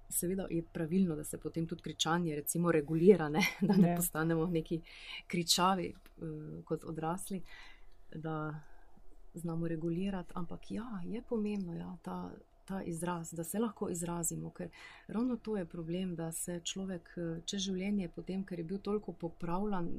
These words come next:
Speaker 1: ne izraža več. In če se ne izražaš več, ne živiš, ne.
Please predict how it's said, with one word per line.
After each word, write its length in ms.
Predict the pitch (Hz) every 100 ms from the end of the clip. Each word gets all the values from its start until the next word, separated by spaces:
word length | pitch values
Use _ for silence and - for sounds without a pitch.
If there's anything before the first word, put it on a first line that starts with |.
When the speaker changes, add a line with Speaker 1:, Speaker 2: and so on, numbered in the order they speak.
| 180
Speaker 1:
ne 220 | 185 202
izraža 540 | - 170 175 180 165 160
več. 400 | 160 160 - - - - - - -
In 160 | - 175
če 140 | -
se 200 | 170 -
ne 160 | 180 208
izražaš 640 | 214 190 196 214 202 175
več, 320 | 175 202 - - - - - - 190 160
ne 260 | 185 185 214
živiš, 720 | 185 165 226 185 - - -
ne. 240 | 170 208